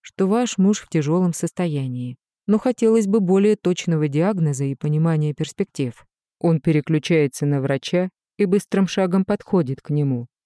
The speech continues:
«Сотрудник полиции, оперуполномоченный Луценко. Вы лечащий врач Литвина?» «Я. Меня зовут Александр Феликсович. Чем могу помочь?» Они отходят в сторону.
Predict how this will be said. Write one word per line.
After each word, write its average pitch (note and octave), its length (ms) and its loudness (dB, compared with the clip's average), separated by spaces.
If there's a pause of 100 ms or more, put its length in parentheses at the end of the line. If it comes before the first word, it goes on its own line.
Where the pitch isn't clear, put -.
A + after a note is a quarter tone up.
(100)
«Сотрудник A#3+ 600 2
полиции, A3 460 2
оперуполномоченный F3+ 1040 2
Луценко. C#3+ 640 -2 (440)
Вы A#3 280 2
лечащий D#3+ 500 0
врач D#3+ 320 -2
Литвина?» D3+ 560 -2 (640)
«Я. D#3 380 -2 (600)
Меня F3 400 2
зовут F3 360 0
Александр F3+ 500 -2
Феликсович. C#3 720 -8 (400)
Чем D#3+ 320 0
могу C#3+ 220 0
помочь?» C#3+ 500 -4 (920)
Они E3+ 220 2
отходят D#3+ 440 -4
в - 60 -20
сторону. B2+ 580 -8